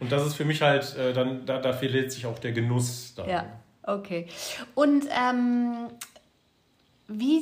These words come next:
Speaker 2: sind das von den Strecken her? Machst du kleine Wanderungen und auch etwas längere? Was ist so Minimum an Kilometern oder an Zeit und was ist so Maximum?
Speaker 1: Äh, was ist das, die kleinste? Also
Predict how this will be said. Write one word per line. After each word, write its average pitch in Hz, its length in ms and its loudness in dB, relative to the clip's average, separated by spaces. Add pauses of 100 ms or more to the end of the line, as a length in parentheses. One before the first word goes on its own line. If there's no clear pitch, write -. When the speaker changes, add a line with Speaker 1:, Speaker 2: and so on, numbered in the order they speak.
Speaker 2:
sind 277 260 -2
das 277 160 0
von 254 100 -4
den 247 120 -2
Strecken 240 520 -2
her? 294 160 2
Machst 240 200 -6
du 208 80 -8
kleine 285 500 0
Wanderungen 254 460 0
und 185 140 -6
auch 185 140 -2
etwas 214 260 -6
längere? 254 460 -2
Was 240 180 -2
ist - 120 -14
so 214 120 -6
Minimum 240 800 -2 (600)
an 214 180 -2
Kilometern 226 920 0
oder 190 180 0
an 175 120 -4
Zeit 226 500 0
und 190 120 -4
was 185 120 -8
ist 190 100 -12
so 190 60 -8
Maximum? 202 720 -4 (880)
Speaker 1:
Äh, - 40 -10 (1120)
was - 160 -18
ist - 80 -16
das, 92 260 -14
die 95 60 -18
kleinste? 117 480 -10
Also 123 140 -4